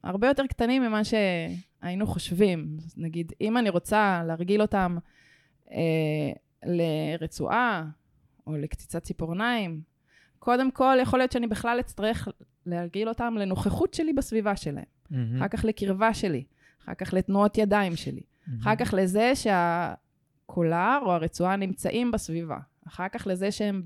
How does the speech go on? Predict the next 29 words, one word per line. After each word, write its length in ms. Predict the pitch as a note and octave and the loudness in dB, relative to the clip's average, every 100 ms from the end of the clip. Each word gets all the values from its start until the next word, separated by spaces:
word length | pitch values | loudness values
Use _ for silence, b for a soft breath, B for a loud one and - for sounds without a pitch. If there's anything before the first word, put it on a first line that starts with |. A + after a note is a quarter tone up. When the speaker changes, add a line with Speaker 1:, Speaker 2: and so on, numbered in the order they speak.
| D#3+ _ _ | -10 _ _
Speaker 1:
הקולר 440 | - - E3+ G#3 G#3 | -14 -6 0 0 0
ביד 360 | F3+ G3+ G#3 | 0 2 0
שלי, 260 | - D#3 - b b b - | -2 -8 -8 b b b -4
אחר 100 | C#3 | 0
כך 60 | |
Speaker 2:
מהמם. 100 | B2 | 0
Speaker 1:
שהיד 380 | C3 F3 F3 A3 | 2 2 4 2
שלי 180 | D4 C#4 | 2 -2
מתקרבת 600 | C#4 - F3 E3+ F#3 G#3 | -2 -2 0 0 0 -2
אליהם 280 | G#3 G#3 F#3+ | -2 -2 -4
עם 160 | D#3 E3 | -4 -6
הקולר, 540 | - A#3 B3 D#3+ C3+ - b b b | -4 -2 0 0 -4 -10 b b b
Speaker 2:
כן. 120 | - C#3 | 0 2
Speaker 1:
השאלה 200 | F3 F#3+ | 4 4
גם 120 | G#3+ | 2
מה 60 | |
היד 180 | G#3+ G#3+ | 2 0
השנייה 340 | A3 B3+ C4 B3+ | -2 -2 -2 -2
שלי 200 | G3+ E3 | -4 -6
עושה 200 | D#3+ D#3+ | -6 -8
בזמן 280 | D#3 D#3 | -6 -6
הזה, 140 | D#3+ D3 | -6 -6
כל 200 | - C4 | -4 -2
דבר 260 | C#4 C4+ | 0 0
לחלק 340 | C4+ - D4 F4 | -2 -4 -6 -6
לשלבים 420 | E4+ D#4+ E4 E4+ | -8 -6 -4 -4
נורא 180 | E4 E4 | -4 -6
קטנים, 460 | - E4+ D#4+ F3+ D3+ _ _ _ _ _ | -6 -4 -2 -2 -6 _ _ _ _ _
אמ, 60 | _ | _